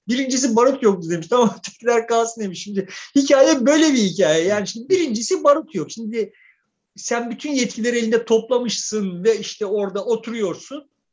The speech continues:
Hiçbir işi doğru dürüst yapabilecek durumda değilsin. Dağılmışsın. <laughs> E şimdi kalan bütün faktörleri toparlasak, her şeyi doğru dürüst hale getirsek bile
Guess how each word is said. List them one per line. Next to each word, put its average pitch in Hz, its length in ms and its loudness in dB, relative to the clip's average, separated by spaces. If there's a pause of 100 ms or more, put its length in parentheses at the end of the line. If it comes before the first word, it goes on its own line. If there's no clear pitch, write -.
(240)
Hiçbir - 360 -10
işi 269 260 -6
doğru 247 200 0
dürüst 226 200 -8
yapabilecek 214 580 -4
durumda 233 360 -2
değilsin. 147 360 -12
Dağılmışsın. 214 720 -4 (580)
<laughs> - 40 -12
E 247 60 -8
şimdi 269 380 -10 (280)
kalan 302 320 4
bütün 339 200 -4
faktörleri 226 640 0
toparlasak, 208 800 0
her 254 180 -2
şeyi 254 280 -6
doğru 208 240 0
dürüst 202 320 -8 (240)
hale 170 260 -2
getirsek 190 720 -6
bile 220 380 -4